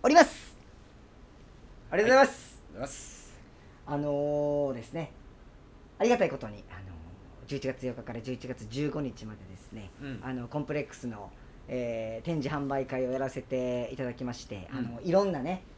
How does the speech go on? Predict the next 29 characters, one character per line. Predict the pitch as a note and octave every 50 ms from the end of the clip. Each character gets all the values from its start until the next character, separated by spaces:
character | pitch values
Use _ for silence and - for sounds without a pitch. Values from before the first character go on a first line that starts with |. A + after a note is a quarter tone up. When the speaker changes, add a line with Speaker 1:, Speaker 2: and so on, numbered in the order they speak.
| - - -
Speaker 1:
あ | B2
の、 | A#2 A2+ A2 G#2+ -
バ | - C#3+ C#3 B2+ A#2
ー | A2+ G#2+ G2+
に | G#2+ G2+ F#2 E2+ - - -
お | -
邪 | B2+ C3 C3
魔 | A#2+ A#2+ -
し | - - -
て、 | A#2 G#2+ F#2 E2+ - -
あ | G2
の、 | F#2+ F2 D#2+ E2+ - - - -
展 | - A#2 A2 G#2+
示 | - - -
と | - A2 G2+ - - - - - - - - -
販 | - D3 D3
売 | C3+ C3+ C3+
会 | - B2+ A#2+ A#2
と、 | - A#2+ A2
そ | - D#3
し | C#3+ -
て、 | - D#3
あ | C#3+ C#3
の、 | C#3 C3+
ゆ | C3 C#3+
き | C#3 C#3+ C#3
ち | - -
さ | D3 C#3 C3+
ん、 | A#2